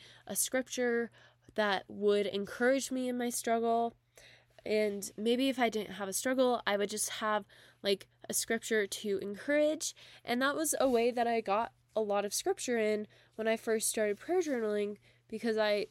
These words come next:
didn't quite have, like, a solid time in the Word yet. So I would write down the scripture, and then I would highlight it, not in the Bible that I use now, in my old Bible.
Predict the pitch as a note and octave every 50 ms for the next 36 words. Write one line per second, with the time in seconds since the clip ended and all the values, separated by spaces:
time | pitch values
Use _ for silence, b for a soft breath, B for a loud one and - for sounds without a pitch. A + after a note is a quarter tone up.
0 | - - A3+ A#3 A#3+ A#3+ - - B3 A#3+ A3 G3 A3 G3+ - A3 G#3 G#3 G#3 G#3
1 | G#3+ G3 F#3+ F3+ - - B B B B B B B G#3 - - - F#3+ F#3+ F#3+
2 | G3 F#3 - G3+ G3 G3 G3 G3 G3+ A3 A#3+ C4+ D#4 F#4 F#4+ C4+ A#3 F3+ D3+ -
3 | - _ _ B B B B B B B - - - - E4+ E4 C#4 A3 G#3 A#3
4 | - B B B B B B B B _ _ - - G#3+ A3 A3 A3 A3+ A3+ A#3
5 | A#3 A3+ - - - A3+ A3+ A3+ A3+ A3+ A3 A3 G#3+ G3 - G#3 G#3 G#3+ A3+ A#3
6 | C#4 C#4+ C#4+ D4+ - - - B3 A#3+ - B3 A#3 A#3 A3 - - - G3+ G#3 G#3
7 | G#3 G#3 G#3+ G#3+ G#3+ G#3 A#3 A#3 A3+ A#3+ B3+ C4+ C4+ C4+ C4+ C4 C4 - - b
8 | b b b b b b b - G#3+ A3+ A#3+ C#4+ E4+ D#4+ - D4 D4+ D#4 D4 B3+
9 | A#3 A#3 A#3+ A#3+ A#3+ A#3+ A#3 A3+ A3 G#3+ G3+ G3+ G3 - G#3 G3+ G3 F#3+ F3+ F3+
10 | F3+ - - G3 G#3 G3+ G3 F#3+ - - G#3 G#3 F#3+ F#3 E3+ - - - - -
11 | - -